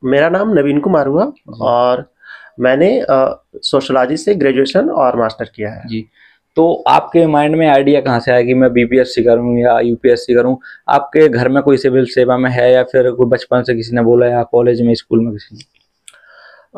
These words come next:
Speaker 1: अ, मेरे पापा, अ, पढ़े लिखे हैं, तो उन्होंने ही मोटिवेट किया था कि मैं सिविल सेवा की तैयारी करूँ। तो शुरुआत तो यूपीएससी से हुई, लेकिन जब दो तीन अटेम्प्ट नहीं हुए तो मैं बीपीएससी की ओर मूव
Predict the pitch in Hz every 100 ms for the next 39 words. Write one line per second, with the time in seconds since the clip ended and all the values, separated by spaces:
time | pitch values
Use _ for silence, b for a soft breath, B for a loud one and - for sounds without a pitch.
0 | 165 190 - _ - _ _ _ _ _
1 | _ _ _ b b - 160 180 214 151
2 | 147 175 190 185 - 147 147 147 - _
3 | - 127 143 160 160 160 226 156 180 165
4 | 160 165 160 151 147 139 135 147 135 147
5 | 143 135 131 127 123 - 120 120 - 123
6 | 120 117 113 117 113 117 233 240 - 117
7 | 113 - 123 127 175 160 147 147 170 160
8 | 139 165 311 302 120 127 120 123 123 131
9 | 131 127 123 - 127 131 123 320 320 -
10 | 117 113 113 117 120 123 117 143 135 139
11 | 120 120